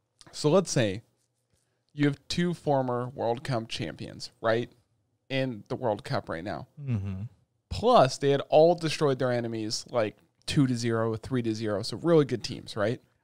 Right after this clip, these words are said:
Speaker 2: Annihilated their enemies.
Speaker 1: <laughs>
Speaker 2: Dis-, <laughs> destruction was in their wake.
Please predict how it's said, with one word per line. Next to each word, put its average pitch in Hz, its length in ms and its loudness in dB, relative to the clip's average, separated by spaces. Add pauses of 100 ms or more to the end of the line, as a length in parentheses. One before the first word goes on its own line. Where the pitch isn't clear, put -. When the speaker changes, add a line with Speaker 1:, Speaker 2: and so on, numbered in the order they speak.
Speaker 2:
Annihilated 101 640 -2
their 101 220 0
enemies. 156 540 4 (140)
Speaker 1:
<laughs> - 120 -16
Speaker 2:
Dis-, - 260 -6 (180)
<laughs> - 200 -14
destruction 98 600 -4
was 98 120 -4
in 104 120 -4
their 101 160 -2
wake. 98 320 -2